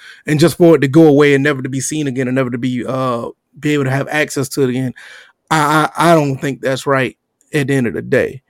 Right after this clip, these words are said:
But, um, I just think also when you have, um, also when you have, like, a digital console, like, go back to saying what I was saying about that. When you have a digital console, like, what happens? Like, say, if, for instance,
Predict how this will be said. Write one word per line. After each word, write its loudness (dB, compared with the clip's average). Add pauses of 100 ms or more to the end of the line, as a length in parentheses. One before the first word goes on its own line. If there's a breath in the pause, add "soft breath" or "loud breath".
(400)
But, 2
um, 0 (280)
I 0
just 2
think 4
also 4
when 0
you 0
have, 2
um, -4 (1400)
also 4
when 2
you -2
have, 2
like, -4
a 0
digital -4
console, 0
like, -4 (100)
go -8
back -10
to -16
saying -12
what -14
I -16
was -16
saying -16
about -16
that. -2 (520 soft breath)
When -4
you 0
have -2
a -2
digital 0
console, -2
like, -10
what -6
happens? -2
Like, -2
say, 2
if, 0
for -2
instance, -4